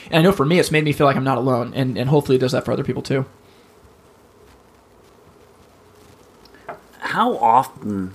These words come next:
Speaker 2: are you, you know, are you looking to be contacted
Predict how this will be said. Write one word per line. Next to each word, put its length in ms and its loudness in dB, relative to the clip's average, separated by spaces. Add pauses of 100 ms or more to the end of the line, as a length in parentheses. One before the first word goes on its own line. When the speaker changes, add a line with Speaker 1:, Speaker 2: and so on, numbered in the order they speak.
(120)
Speaker 2:
are 180 2
you, 480 0 (200)
you 80 -4
know, 180 -4
are 140 2
you 180 0
looking 460 2
to 100 -6
be 360 -4 (360)
contacted 760 -2